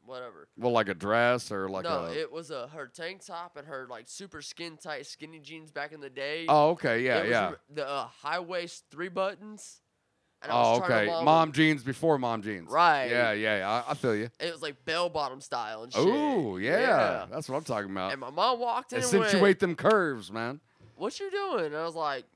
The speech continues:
Speaker 1: "Nothing, Mom."
Speaker 2: Nothing.
Speaker 1: She's like, "Son, let me tell you a little something. I known you was either gay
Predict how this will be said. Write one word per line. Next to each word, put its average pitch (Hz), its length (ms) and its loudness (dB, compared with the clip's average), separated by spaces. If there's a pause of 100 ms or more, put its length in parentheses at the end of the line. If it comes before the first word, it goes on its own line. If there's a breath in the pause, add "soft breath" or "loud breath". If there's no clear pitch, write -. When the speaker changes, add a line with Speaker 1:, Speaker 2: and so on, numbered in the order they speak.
Speaker 1:
"Nothing, 269 420 -4
Mom." 285 280 0
Speaker 2:
Nothing. 135 540 4
Speaker 1:
She's 175 360 6
like, 190 320 0
"Son, 202 440 -4
let 196 160 -6
me 185 80 -10
tell 185 240 -6
you 135 140 -6
a - 20 -8
little 135 160 -8
something. 135 400 -8
I 175 120 -6
known 175 360 -8
you 160 80 -12
was 151 160 -12
either 135 160 -10
gay 226 640 -4